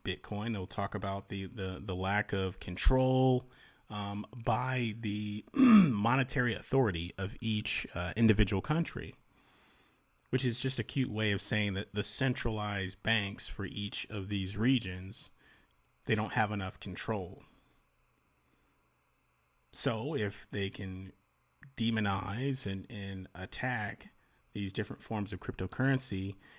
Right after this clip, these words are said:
and then at the same time also utilize the government apparatus, the legislative branch, for one, to create more constraints and, and to make it a bit harder, um, to utilize these avenues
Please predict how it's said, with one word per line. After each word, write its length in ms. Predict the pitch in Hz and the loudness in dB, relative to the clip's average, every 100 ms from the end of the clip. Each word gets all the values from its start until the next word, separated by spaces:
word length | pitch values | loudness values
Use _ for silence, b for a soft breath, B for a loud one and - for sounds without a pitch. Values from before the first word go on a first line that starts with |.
| B | B
and 100 | 110 | 0
then 120 | 104 | 2
at 100 | 98 | 0
the 100 | - | 0
same 300 | 104 107 107 | 0 2 0
time 300 | 95 104 95 - | 0 0 0 -2
also 320 | 110 120 107 | -2 -2 -4
utilize 760 | 98 113 104 98 95 92 92 - B B B | -2 0 0 0 0 -2 -6 -10 B B B
the 240 | 101 98 | -2 -2
government 400 | 98 104 101 98 | 0 0 0 -2
apparatus, 640 | 98 95 95 131 151 123 - | -4 -4 -2 0 2 2 -2
the 100 | 98 | 0
legislative 580 | 98 92 - 95 92 92 | 0 0 -2 -2 -4 -2
branch, 420 | 98 98 95 - | 0 0 -2 -4
for 140 | - | -2
one, 540 | 98 123 175 113 110 127 - _ b b b b _ _ _ - | 0 2 2 2 0 -4 -10 _ b b b b _ _ _ -12
to 480 | - 113 110 107 104 | -4 -2 0 -2 -4
create 560 | - - 107 107 104 - | -8 -8 -4 -2 -2 -4
more 380 | 113 104 104 98 | -4 0 0 -2
constraints 840 | - 98 - 143 151 151 143 - | -4 -4 0 4 4 4 4 2
and, 220 | 104 98 | 2 -2
and 180 | - 101 | -2 -4
to 60 | 101 | -2
make 220 | 107 101 | -4 -2
it 60 | 98 | -2
a 40 | |
bit 280 | 104 104 - - | -2 -4 -6 -16
harder, 720 | - - 170 185 120 90 90 - b b b b - | -16 -4 0 0 -2 -6 -10 -14 b b b b -10
um, 300 | 113 104 101 | -6 -4 -4
to 160 | - | -6
utilize 500 | 107 135 143 110 104 | 0 4 6 4 2
these 200 | - 98 - | 0 -4 -2
avenues 720 | 123 147 95 87 101 131 | 0 2 0 0 -4 -8